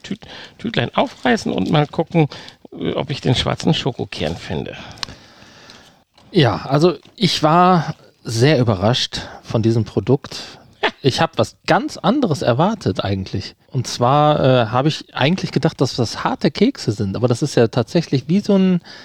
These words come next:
Speaker 2: weicher Kuchen, der dann nochmal weich gefüllt ist und mit einer schönen Schokoglasur. Umso Überraschter bin ich. Jetzt nimmt der Nanni grad den Kuchen hier auseinander.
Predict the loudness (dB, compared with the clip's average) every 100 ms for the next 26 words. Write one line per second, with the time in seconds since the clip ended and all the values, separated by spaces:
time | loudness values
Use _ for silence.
0 | -20 -8 2 2 4 2 2 0 0 0
1 | 0 4 6 6 6 4 2 2 2 2
2 | 4 2 2 -4 2 2 4 2 -2 -2
3 | -2 -2 -4 -4 -2 -2 0 0 0 -2
4 | 0 -2 0 -2 2 2 2 2 2 0
5 | -18 -18 -20 -20 -20 -20 -20 -12 -6 6
6 | 6 6 6 6 4 2 _ _ -20 -8
7 | -2 0 2 0 2 2 4 2 -2 -10
8 | 0 4 4 2 -6 -16 -16 -16 -6 -2
9 | 0 4 4 4 4 2 4 4 2 2
10 | -2 -4 -8 -2 2 2 2 2 2 4
11 | 2